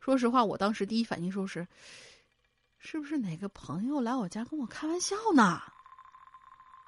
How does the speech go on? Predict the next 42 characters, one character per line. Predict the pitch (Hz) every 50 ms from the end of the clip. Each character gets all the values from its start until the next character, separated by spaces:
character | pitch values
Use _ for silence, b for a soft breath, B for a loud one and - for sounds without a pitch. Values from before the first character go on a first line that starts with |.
| - - - - - - _ - _ _ - _ - - -
你 | 262 269
心 | 254 - 349 403
也 | 392 277
太 | 254 - 370 415 403 302
大 | 269 285 262 240
了 | 226
吧， | 202 190 202
亲！ | - - 247 240 240 226 - - _ _ _ _ _ _ _ _ b b b b b b b b b b b b
而 | 330 339
正 | 302 415 415 403 381
在 | 359
我 | 370 330
犹 | 294 269 277 330 370
豫 | 370
的 | 302 302
时 | 269 -
候， | 269 277 277
他 | 285
就 | 285 277
拿 | 240 226 208 226 269
出 | - 302
了 | 262
一 | 254 269
个 | 302 277
棍 | - 330 359 349 330 285
子 | 247 254
一 |
样 | 240 226
的 | 226 214
东 | 226 226 233 233
西， | - -
开 | - - - 233
始 | 226 - 208
打 | - - - - 233
我 | 233 214
的 | 185 185
头 | - - 175 180
和 | 214 208
身 | - 190 196
体。 | 190 - - - - - _ _ _ B B B B B
后 | B - - 359 320 285
面， | 247 220 196 180 -